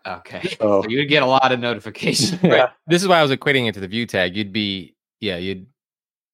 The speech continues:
Speaker 3: you'd be giving, you'd sending the phone less stuff. But again, I think what would probably have to do is change the A P I so you can select which mode you want, but it may be a little confusing for people. I don't know,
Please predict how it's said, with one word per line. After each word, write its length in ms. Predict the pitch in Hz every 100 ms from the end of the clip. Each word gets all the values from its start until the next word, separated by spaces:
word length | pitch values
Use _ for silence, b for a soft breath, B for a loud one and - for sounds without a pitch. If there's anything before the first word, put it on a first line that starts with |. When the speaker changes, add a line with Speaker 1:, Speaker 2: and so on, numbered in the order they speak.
| _ _ _ 127
Speaker 3:
you'd 120 | 120
be 80 | 120
giving, 320 | 143 131 120
you'd 140 | 123
sending 340 | - 160 147 117
the 60 |
phone 340 | - 131 107 98
less 220 | 113 -
stuff. 460 | - 85 80 - _
But 180 | 90 113
again, 340 | 123 170 143
I 100 | 123
think 280 | 123 160 139 _ _ _ _ _ _
what 140 | 135
would 160 | 131 127
probably 220 | 131 127
have 100 | 113
to 60 | 107
do 120 | 110
is 120 | 98
change 260 | 113 110 98
the 60 |
A 100 | 101
P 160 | - 98
I 180 | 98 92
so 160 | -
you 120 | 92 87
can 180 | 92
select 480 | 85 - 92 92 -
which 180 | 98 -
mode 260 | 92 90 85
you 120 | 82
want, 320 | 90 87 80
but 80 | 87
it 80 | 90
may 140 | 95
be 100 | 87
a 40 |
little 160 | 85 87
confusing 480 | - 78 87 80 80
for 100 | 80
people. 320 | 82 80 85
I 60 | 82
don't 100 | 80
know, 220 | 82 80